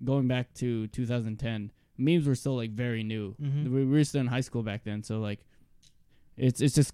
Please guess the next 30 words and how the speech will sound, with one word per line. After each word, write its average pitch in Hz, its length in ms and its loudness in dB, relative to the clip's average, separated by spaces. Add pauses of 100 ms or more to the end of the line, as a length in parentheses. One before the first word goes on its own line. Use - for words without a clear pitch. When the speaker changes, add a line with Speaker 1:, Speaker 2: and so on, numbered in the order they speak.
(120)
Speaker 1:
crazy 131 340 6
to 120 100 0
see 120 140 -2
how 113 480 -2 (840)
many 117 340 4
more 104 560 -2 (500)
they, 107 560 -4 (160)
they 113 200 -2
have 104 200 2
become 104 320 0
in 101 120 -4
the 101 60 -8
world. 101 280 -14 (1800)
Speaker 2:
Before 226 500 8
it 202 100 4
was, 180 220 6
oh 160 300 -2
my 123 120 0
God. 127 240 0 (880)
Speaker 1:
Oh 135 60 -14
my 147 80 -12 (140)
God, - 140 -18
I'm 120 80 -18
sorry. - 100 -16
Speaker 2:
Before, 180 640 4
Speaker 1:
Sorry. 113 280 2 (100)
Speaker 2:
before, 147 680 2 (240)
before, 131 680 -2
before, 147 640 -4 (680)
I - 40 -20